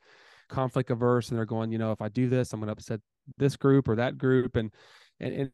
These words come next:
ir-, ir-, irregardless, you're gonna upset,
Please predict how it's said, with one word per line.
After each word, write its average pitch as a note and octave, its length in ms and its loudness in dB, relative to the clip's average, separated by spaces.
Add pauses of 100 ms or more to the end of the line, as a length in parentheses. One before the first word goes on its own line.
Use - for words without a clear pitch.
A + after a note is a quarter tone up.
(120)
ir-, D3 340 -2
ir-, F3+ 360 -2
irregardless, C#3+ 840 0
you're D#3 220 -2
gonna F3+ 220 0
upset, B2 360 -4